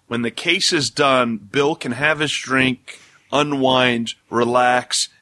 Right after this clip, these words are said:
and move to his headspace that doesn't think about this stuff. Holden is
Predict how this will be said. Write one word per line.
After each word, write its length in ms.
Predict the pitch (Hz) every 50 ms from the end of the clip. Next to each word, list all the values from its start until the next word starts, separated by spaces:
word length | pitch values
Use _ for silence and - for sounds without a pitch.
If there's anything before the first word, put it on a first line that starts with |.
| -
and 160 | 110 113 113
move 300 | 113 123 131 131 127 - -
to 180 | - - 123 117
his 340 | 113 104 98 - - - - _ _ -
headspace 840 | - 120 110 104 - - - - 113 101 95 92 90 - - - - - _ _ _
that 160 | - 104 101 -
doesn't 320 | 135 127 120 113 117 101
think 200 | - - 113 98
about 300 | 92 92 90 92 87 85
this 160 | - 87 85 -
stuff. 260 | - 92 90 - - _ _ - _ _
Holden 520 | - - 143 156 165 160 147 160 156 143
is 220 | - - 123 117